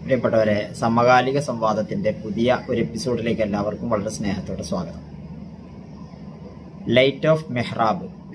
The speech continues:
എന്ന പേരിൽ മൂന്ന് മാസം നീണ്ടു നിൽക്കുന്ന ഒരു ക്യാമ്പയിൻ നടത്താൻ സമസ്ത മഹല്ല് ഫെഡറേഷൻ തീരുമാനിച്ചിരിക്കുകയാണ്.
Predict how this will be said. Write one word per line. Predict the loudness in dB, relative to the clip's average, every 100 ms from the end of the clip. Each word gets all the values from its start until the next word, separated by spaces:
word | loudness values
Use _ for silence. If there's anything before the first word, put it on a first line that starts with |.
| -4
എന്ന | -2 2
പേരിൽ | 2 2 -4 -8 -14 -14 -14 -14 -14 -14 -16 -16 -18 -18 -12 0
മൂന്ന് | 2 4 6
മാസം | 6 4 0 0
നീണ്ടു | 0 2 0
നിൽക്കുന്ന | -2 -6 -4 -6 -8 -16 -16 -8
ഒരു | -2 -2 -4 -10 -12 -4 2
ക്യാമ്പയിൻ | 2 4 2 2 0
നടത്താൻ | -4 -8 -10 -14 -16 -16 -18 -16 -16 -16 -6 -2
സമസ്ത | -2 2 2 2 0 -4
മഹല്ല് | -2 -2 -2
ഫെഡറേഷൻ | -2 -2 -4 -4 -8 -10 -16 -16 -2
തീരുമാനിച്ചിരിക്കുകയാണ്. | 0 0 0 -2 -4 -6 -8 -10